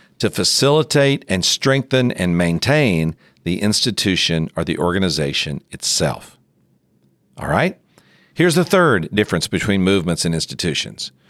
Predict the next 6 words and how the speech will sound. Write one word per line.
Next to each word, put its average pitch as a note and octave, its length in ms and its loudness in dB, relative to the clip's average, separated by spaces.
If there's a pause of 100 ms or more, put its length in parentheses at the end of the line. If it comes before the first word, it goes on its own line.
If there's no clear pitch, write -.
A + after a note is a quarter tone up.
(360)
Movements E3+ 640 4
have F#2 200 2
limited D#3 540 4
policies G2+ 840 0 (540)
and G#2 220 0
procedures F#2+ 1040 0